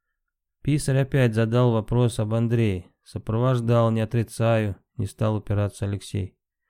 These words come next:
Глупо артачиться, ведь он сам сказал об этом Ануфре. О чём князь говорил в дороге? "Я рядовой ратник, ехал впереди в головном дозоре, и со мной князь ни о чём не разговаривал". "Может быть, на ночёвках о планах своих рассказывал?"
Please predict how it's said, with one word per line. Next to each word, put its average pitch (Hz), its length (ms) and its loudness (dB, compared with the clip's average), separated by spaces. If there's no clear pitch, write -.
Глупо 143 340 -2
артачиться, 131 640 -2
ведь 110 200 -2
он 113 160 0
сам 135 300 -2
сказал 110 400 -2
об 104 120 -4
этом 107 260 -2
Ануфре. 104 500 -4
О 104 120 -4
чём 135 300 2
князь 123 320 2
говорил 113 420 2
в 104 40 -2
дороге? 98 500 -2
"Я 131 260 2
рядовой 131 440 2
ратник, 127 520 0
ехал 127 340 0
впереди 120 500 0
в 117 100 0
головном 113 440 2
дозоре, 113 520 0
и 104 80 -6
со 120 180 -2
мной 135 220 2
князь 127 340 0
ни 107 60 -2
о 110 80 0
чём 123 240 0
не 113 60 2
разговаривал". 107 760 -2
"Может 110 360 0
быть, 120 380 0
на 107 120 -2
ночёвках 123 640 0
о 110 60 0
планах 123 400 2
своих 117 300 0
рассказывал?" 113 720 0